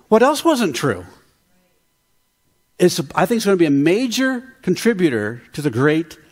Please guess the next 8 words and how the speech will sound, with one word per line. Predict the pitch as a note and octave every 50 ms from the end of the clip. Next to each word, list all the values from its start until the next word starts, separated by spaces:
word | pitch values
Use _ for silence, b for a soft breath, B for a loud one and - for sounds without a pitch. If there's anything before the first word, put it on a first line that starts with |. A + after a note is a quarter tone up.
| b b b _
falling | _ - D3 C3+ C3 C3 C3 B2+ B2 A#2 - - _ -
away. | - B2 A2 A2+ A#2+ A2 G2 G#2+ B2
And | - C3+ A#2
it | A#2
all | A2+ B2 D3 E3+
comes | - - - F#3 G3+ G#3 G3
from | - - - D3 G#2+ F#2+ F2+ F#2+ G#2+ C3+ C#3+ b b b b b b b b b _ _ _ _ _ _ _ _ _ _ _ _ _ _ _ _ _
offense. | C3 - - A3+ F#3 - - - - - - - -